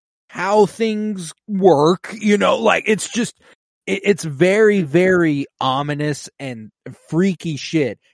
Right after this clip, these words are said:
And then when he pulls out of the vision, he's got the fucking blue handprint on his arm. Uh, it's like, what the fuck, what the fuck is that? You know, like, it's just, and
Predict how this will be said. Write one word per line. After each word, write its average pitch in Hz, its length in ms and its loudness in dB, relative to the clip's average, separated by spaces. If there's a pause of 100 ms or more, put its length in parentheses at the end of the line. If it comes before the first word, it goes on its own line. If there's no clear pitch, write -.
And 147 160 -4
then 170 120 -2
when 165 140 -2
he 151 100 -4
pulls 165 340 0
out 175 140 2
of 165 60 -2
the 156 80 0
vision, 170 360 -2
he's 135 140 -8
got 151 160 -2
the 147 100 -4
fucking 156 400 -2
blue 147 280 4
handprint 156 680 -2
on 131 180 -4
his 117 160 -8
arm. 117 380 -6 (460)
Uh, 120 360 0 (220)
it's 156 240 -6
like, 180 200 2 (100)
what 220 260 -8
the 240 80 4
fuck, - 480 0
what 294 360 0
the 240 100 4
fuck - 340 0 (100)
is 254 240 -2
that? 302 360 2 (320)
You 180 100 6
know, 180 140 -4
like, 185 200 4
it's 185 200 2
just, 220 300 0
and 185 180 0